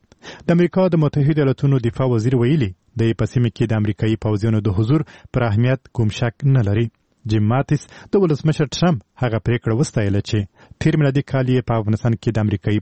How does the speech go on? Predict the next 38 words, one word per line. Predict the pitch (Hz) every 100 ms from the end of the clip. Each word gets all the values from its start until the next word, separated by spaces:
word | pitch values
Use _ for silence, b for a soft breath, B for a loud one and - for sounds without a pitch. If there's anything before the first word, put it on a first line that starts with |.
| 107
پوځیانو | 101 95 147 151 B B B 123
د | 135
شمیر | - 147 170 B B -
د | 190 139
زیاتولو | 120 - 104 104 107
په | - 104
اړه | 107 - -
کړې | 120 101
وه. | 101 120 _ _ _ _ _ _ -
برېټانوي | 147 - 180 175 190 170
میل | 170 180
آنلاین | 143 143 156
خپرونې | - - 120 131 120
د | 117
افغانستان | 117 113 - 123
د | 120 117
فوټبال | 107 104 117
د | 110 -
ښځینه | 110 107 135 -
ټیم | 156 156 B B 135
د | 156
غړو | 165 185 180
د | 147
وروستیو | 135 143 - 156 156 139
ادعاو | 120 127 127
په | 120
اړه | 113 104
لیکنه | - 165 165
خپره | 160 147
کړې | - 151 -
چې | 143 B B -
په | 143
تړاو | 143 139 175 135
یې | 104 - _
څېړنه | - 131 135 101
پیل | 104 98
شوې | - 98
ده. | 98